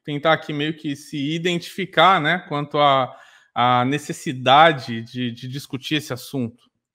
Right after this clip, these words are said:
E tudo isso nasce com uma, né, uma, com uma série de eventos, né, que fazem parte aí do seu dia a dia,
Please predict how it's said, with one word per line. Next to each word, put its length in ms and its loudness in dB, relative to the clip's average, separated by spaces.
E 600 2
tudo 520 -2
isso 340 -4
nasce 920 -2
com 760 -4
uma, 520 0
né, 120 -6
uma, 300 -4
com 100 -12
uma 260 -4
série 720 0
de 400 -4
eventos, 1120 0
né, 240 -12
que 160 -12
fazem 360 -2
parte 340 0
aí 80 -4
do 140 -8
seu 320 -6
dia 300 -6
a 40 -4
dia, 640 -2